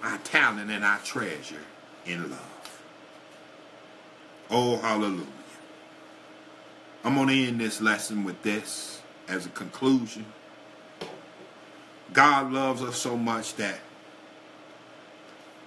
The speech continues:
he gave Jesus to save us. He loves us that much. That kind of love.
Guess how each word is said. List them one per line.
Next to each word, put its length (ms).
he 100
gave 380
Jesus 500
to 100
save 460
us. 360
He 100
loves 400
us 680
that 260
much. 560
That 260
kind 220
of 80
love. 300